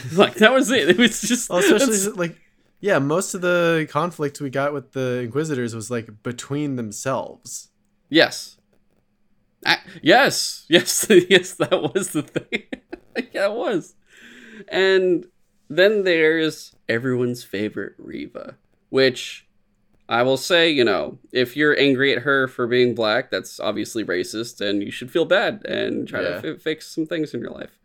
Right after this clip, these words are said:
Speaker 1: But otherwise, as a character and the acting through it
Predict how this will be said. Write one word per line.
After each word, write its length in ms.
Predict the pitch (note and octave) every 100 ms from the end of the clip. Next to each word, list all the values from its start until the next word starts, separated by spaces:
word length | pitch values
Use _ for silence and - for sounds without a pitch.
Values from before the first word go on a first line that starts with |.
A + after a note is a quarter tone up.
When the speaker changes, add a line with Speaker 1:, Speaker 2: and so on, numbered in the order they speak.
| _ _ - _ _ _ _ _ _ _ _ _ _ - - _ _
Speaker 1:
But 400 | F#3+ G#3+ E3+ E3
otherwise, 1040 | C#3 G#3 A#3 D3+ G#2+ C#2 A#1 A1+ - - -
as 240 | A#2+ B2 A2
a 60 |
character 800 | - - D#3+ D#3 D3+ A#2 A2+ G#2
and 400 | F2+ G#2 G#2+ G#2+
the 120 | G#2 -
acting 420 | A#2 A#2+ A#2 F#2+
through 360 | - G#2 G#2 G#2
it 140 | -